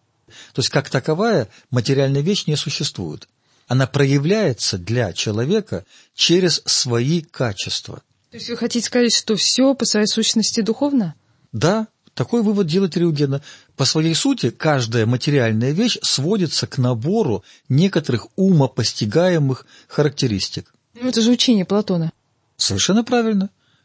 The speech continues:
Speaker 1: Поэтому и мы и говорим о платонизме Эриугены. Чувственный материальный мир есть не что иное, как совокупность различных идей, которые человек по ошибке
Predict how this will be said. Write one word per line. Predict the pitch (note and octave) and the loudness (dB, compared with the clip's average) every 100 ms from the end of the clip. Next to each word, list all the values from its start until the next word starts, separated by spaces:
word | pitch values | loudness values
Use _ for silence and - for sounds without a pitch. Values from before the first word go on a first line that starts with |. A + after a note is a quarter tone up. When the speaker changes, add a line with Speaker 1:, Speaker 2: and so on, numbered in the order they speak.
| _ _ _ | _ _ _
Speaker 1:
Поэтому | A2+ A2 A#2 A#2 | 0 2 2 2
и | A#2+ A2 | 4 4
мы | G#2+ G2+ | 2 2
и | |
говорим | F#2+ F#2 A#2 A3+ - | 0 0 0 0 0
о | A2+ | -2
платонизме | A2 A2 - G#2 G2 D3 D#3+ F#3 | 0 -2 0 0 2 0 0 0
Эриугены. | - D#3 E3+ D#3+ E3 D#3 F3 _ _ _ _ _ _ _ _ _ | 0 2 0 0 -2 -4 -6 _ _ _ _ _ _ _ _ _
Чувственный | - - E3 - A#2+ A2 A2 | -4 0 0 0 0 2 2
материальный | A#2+ A#2+ D3 C3 C3 | 0 2 2 2 2
мир | C#3 F3+ F#3+ | 2 2 0
есть | C3+ C3 - D3 | 0 0 0 2
не | C#3+ | 2
что | B2 - C#3+ A#2+ | 0 0 2 4
иное, | A#2+ C3+ F3+ A#2 G2 - - - | 4 2 2 0 -2 -10 -20 -4
как | A#2+ - | -2 0
совокупность | - A#2 A#2+ - E3+ - A2 - | -2 0 -2 -2 -2 0 -2 -2
различных | A2 A2+ G#2 C#3+ - B2+ A2 - - - | -2 -2 0 -2 -2 -2 -6 -10 -14 -4
идей, | C3+ A#2 A#2+ C3+ G2 D#2+ - _ _ _ | -2 0 0 2 2 -2 -12 _ _ _
которые | B2 - E3+ C#3 B2 | -4 0 2 4 2
человек | - B2+ A#2+ B2+ F3+ F3 - _ - | 0 0 2 2 0 0 -10 _ -2
по | B2+ - | 0 2
ошибке | A#2 - F#3+ G3 - G2 - | 0 0 0 0 -4 -6 -6